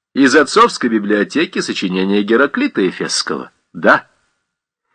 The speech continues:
Но тогда ты, несомненно, прочитал, что Гераклит считает праотцом всего сущего вечный огонь. Это так? Сократ кивнул. Анаксагор, обычно серьёзный, улыбнулся.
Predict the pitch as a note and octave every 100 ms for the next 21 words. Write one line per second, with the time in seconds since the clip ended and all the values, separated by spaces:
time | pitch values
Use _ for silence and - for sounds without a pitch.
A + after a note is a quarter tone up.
0 | _ _ _ D#2 D#2 F#2 E2 - G2+ A#2+
1 | - D#2+ C#2+ E2+ G#2 A2+ - F2 F2 -
2 | C3 F#2 D#2+ D2+ D2 F2 - - - E2+
3 | F2+ F2 - E2+ D2 - - - D#2 D2+
4 | - - C2+ - - - - - F#2+ F#2
5 | _ _ - D#2 D2 - - F2+ G#2+ C#3+
6 | F3 B2+ _ - - - F3 F3 - _
7 | _ _ _ _ _ _ _ _ _ -
8 | - - E2+ - - F#2+ C2+ - _ _
9 | _ _ _ _ _ _ - - - -
10 | D#3 D#3 E3+ F3 A3 - G2+ G3+ A2 -
11 | C3+ G3 E3 E3 - F#2+ E2+ E2 E2+ -
12 | F2+